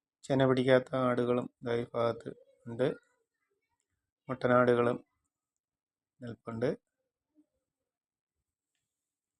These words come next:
ഇവിടെ ഒരു വലിയ മുട്ടനാടിനെ കച്ചവടത്തിനായിട്ട് കൊണ്ടുവന്നിരിക്കുകയാണ്. ഇന്നത്തെ വില അനുസരിച്ച് ഒരു പത്ത് ഇരുപത്തയ്യായിരം രൂപയ്ക്ക് മുകളിൽ, ഇരുപത്തഞ്ച് രൂപയ്ക്ക് അടുത്ത് എന്തായാലും കൊടുക്കേണ്ടി വരും.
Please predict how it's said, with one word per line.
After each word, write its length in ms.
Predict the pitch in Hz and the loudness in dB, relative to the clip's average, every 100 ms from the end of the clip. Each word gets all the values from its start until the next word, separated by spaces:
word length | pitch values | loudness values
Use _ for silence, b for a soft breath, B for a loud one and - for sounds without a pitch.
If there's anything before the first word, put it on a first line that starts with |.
| _ _ _ _ _ _ _ _ _ _ _ _ _ _ _ _ | _ _ _ _ _ _ _ _ _ _ _ _ _ _ _ _
ഇവിടെ 200 | 131 127 | 0 4
ഒരു 100 | 127 | 4
വലിയ 420 | 127 127 139 143 - 139 | 6 4 4 2 0 -4
മുട്ടനാടിനെ 760 | 127 - 127 127 123 123 123 - _ _ _ _ - | -4 0 2 4 4 0 -2 -8 _ _ _ _ -8
കച്ചവടത്തിനായിട്ട് 600 | 117 120 123 127 120 120 | 2 2 2 2 0 0
കൊണ്ടുവന്നിരിക്കുകയാണ്. 720 | 117 117 120 117 120 117 139 - - | -2 0 0 -2 -2 -2 -4 -8 -8
ഇന്നത്തെ 300 | 139 143 151 | -6 0 2
വില 120 | 147 | 4
അനുസരിച്ച് 380 | 147 151 151 147 | 2 0 0 2
ഒരു 80 | 147 | 2
പത്ത് 200 | 143 147 | 0 2
ഇരുപത്തയ്യായിരം 540 | 143 147 143 143 147 | 2 4 4 4 4
രൂപയ്ക്ക് 200 | 143 139 | 0 2
മുകളിൽ, 280 | 135 135 139 - _ _ _ _ _ _ _ _ _ - | 0 0 0 -2 _ _ _ _ _ _ _ _ _ -6
ഇരുപത്തഞ്ച് 400 | 143 139 147 156 | -4 -2 -2 2
രൂപയ്ക്ക് 280 | 175 175 170 | 6 6 6
അടുത്ത് 240 | 165 165 | 6 4
എന്തായാലും 300 | 160 156 156 | 4 4 4
കൊടുക്കേണ്ടി 400 | 151 143 147 143 | 4 4 4 4
വരും. 220 | 135 143 | 4 2